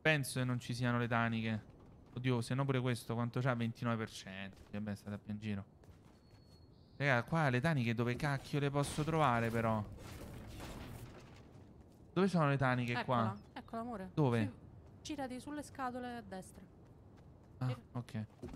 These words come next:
Speaker 2: E dalla mia prospettiva, giustamente, era stato, <laughs> era stato prima. Perdona, amore.
Speaker 1: Allora, qui. Eh, regà, quindi che faccio? Camion o questo? Io direi questo, però, raga.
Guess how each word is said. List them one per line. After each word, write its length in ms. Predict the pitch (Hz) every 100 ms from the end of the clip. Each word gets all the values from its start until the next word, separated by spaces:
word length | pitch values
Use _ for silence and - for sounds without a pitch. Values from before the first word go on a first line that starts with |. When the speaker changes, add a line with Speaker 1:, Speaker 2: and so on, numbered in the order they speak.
| - - - - - - - - - - - -
Speaker 2:
E 80 | 196
dalla 180 | 202 202
mia 140 | 208
prospettiva, 580 | 202 214 208 - 214 196
giustamente, 520 | 190 - 196 202 196
era 100 | 196
stato, 380 | 190 233 247 226
<laughs> 1300 | 269 233 - - - - - - - - - 466 -
era 220 | 277 262
stato 360 | 254 247 247 233
prima. 360 | 233 247 277 240 - - -
Perdona, 500 | 240 226 208 208 220
amore. 340 | 202 226 262 240 - -
Speaker 1:
Allora, 560 | 120 120 123 117 117 113 - - -
qui. 300 | 120 117 - - - - - - - - - - - - - - - -
Eh, 200 | 139 135
regà, 400 | 135 139 131 127 -
quindi 240 | - 196 190
che 140 | 185
faccio? 380 | 185 170 - 156
Camion 360 | 180 226 247 196
o 100 | 170
questo? 400 | 165 135 - 151
Io 100 | 196
direi 240 | 190 139
questo, 400 | 120 151 127 135
però, 220 | 120 123
raga. 360 | 120 120 113